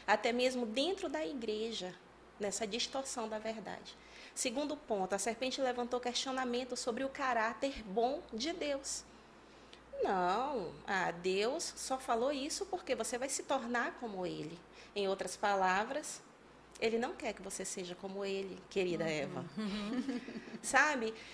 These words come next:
Speaker 1: Depois, o que é que a serpente falou ali? O que que o diabo falou ali? Ele falou assim, "Você vai conhecer o bem e o mal." Mas não existia mal.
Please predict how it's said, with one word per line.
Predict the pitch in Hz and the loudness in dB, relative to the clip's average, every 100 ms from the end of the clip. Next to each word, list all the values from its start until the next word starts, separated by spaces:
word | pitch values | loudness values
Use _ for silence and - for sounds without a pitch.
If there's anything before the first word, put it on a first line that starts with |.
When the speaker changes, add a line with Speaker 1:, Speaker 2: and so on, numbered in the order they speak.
| - | -12
Speaker 1:
Depois, | 202 294 320 285 294 320 349 - | 4 6 6 8 10 10 8 2
o | - | 2
que | - | 6
é | 339 | 6
que | 349 | 6
a | |
serpente | - 269 - 302 294 - | 2 2 0 -4 -4 0
falou | 277 269 247 | 4 6 6
ali? | 233 208 | 6 4
O | |
que | 220 | -2
que | - | -4
o | 262 | -2
diabo | 269 254 240 233 | 2 2 2 -2
falou | - 240 220 220 | -4 -2 0 0
ali? | 208 180 151 151 - - - - - - - - - - - 220 | 0 -2 -8 -10 -18 -20 -20 -16 -10 -10 -12 -12 -8 -6 2 10
Ele | 214 226 233 247 233 214 180 180 - - - - | 12 10 6 4 4 4 2 -2 -12 -18 -20 -16
falou | - 214 208 | 4 8 10
assim, | 214 220 - 202 | 8 6 4 2
"Você | 196 214 240 | 2 0 4
vai | 233 | 4
conhecer | 254 269 262 - 262 | 4 -2 -2 0 -2
o | 247 | -2
bem | 214 214 277 - 269 | 0 -2 -4 -6 -4
e | 285 | -4
o | |
mal." | 277 202 190 185 - - - - - - - - - - - | -2 0 0 -2 -8 -20 -20 -20 -20 -20 -20 -20 -20 -8 2
Mas | 294 285 | 2 4
não | 320 349 | 2 2
existia | 339 339 - - 370 440 233 | 2 -2 -2 0 0 0 -2
mal. | 170 165 | -4 -4